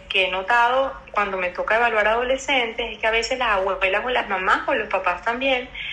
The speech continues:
les, les dicen, "Utiliza todos los días un protector",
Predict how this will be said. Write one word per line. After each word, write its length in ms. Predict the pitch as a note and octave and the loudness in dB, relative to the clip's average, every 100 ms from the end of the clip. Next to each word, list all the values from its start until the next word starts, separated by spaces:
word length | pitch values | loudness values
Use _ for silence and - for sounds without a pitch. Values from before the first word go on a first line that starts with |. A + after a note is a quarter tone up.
| - - - | -8 -8 -2
les, 180 | A3+ A3 - | -2 -2 -6
les 120 | A3+ A3+ | -4 2
dicen, 480 | C#4+ C4+ C#4 C4 | 2 2 2 0
"Utiliza 500 | B3+ C4 B3 B3+ D#4 | 2 2 2 2 2
todos 180 | D#4 D#4+ | 2 2
los 160 | C4+ A#3 | 2 2
días 220 | A3 A3 | 0 0
un 100 | A#3 | 0
protector", 640 | A#3+ A#3+ - - D#3+ D3 | -2 0 -4 -6 -6 -6